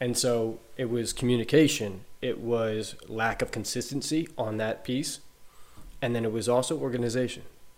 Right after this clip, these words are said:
right? Tying back into what we just went into. There was things that have happened, um, through the transaction where I missed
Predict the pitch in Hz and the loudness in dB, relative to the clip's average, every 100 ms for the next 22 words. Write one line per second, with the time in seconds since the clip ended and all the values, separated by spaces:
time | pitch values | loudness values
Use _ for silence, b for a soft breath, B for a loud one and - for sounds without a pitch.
0 | - - - - - 98 104 - - - | -20 -20 -20 -18 -12 -10 -10 -12 -20 -20
1 | - - 113 101 104 104 101 107 101 98 | -16 -6 -2 -2 -2 -4 -4 -6 -6 -6
2 | 101 95 92 104 98 98 98 98 - B | -8 -8 -8 -6 -6 -6 -8 -10 -12 B
3 | B B B B B B - - - - | B B B B B B -16 -16 -16 -18
4 | - - 123 123 117 117 110 98 - - | -18 -10 0 2 4 2 2 -2 -8 -4
5 | 139 135 139 131 - 120 - 123 127 147 | 4 6 6 4 0 0 4 6 6 4
6 | 147 147 - - - 113 110 101 101 101 | 2 -2 -12 -10 -2 2 2 0 -4 -8
7 | - - - - - - - - - - | -12 -20 -20 -20 -20 -20 -20 -14 -14 0
8 | 139 117 127 120 110 117 - 117 110 107 | 2 4 4 6 6 6 4 0 2 2
9 | 98 B B B B - 123 131 127 123 | 0 B B B B -4 4 6 6 6
10 | 151 147 - | 4 2 -6